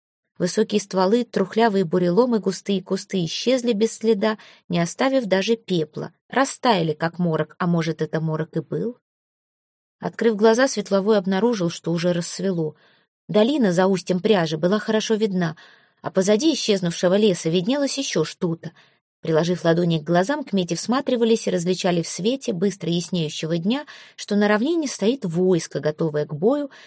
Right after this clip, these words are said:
по численности не уступающее дружинам речевинов и ророгов вместе взятых.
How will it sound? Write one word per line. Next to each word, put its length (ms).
по 100
численности 680
не 100
уступающее 800
дружинам 440
речевинов 680
и 80
ророгов 560
вместе 320
взятых. 560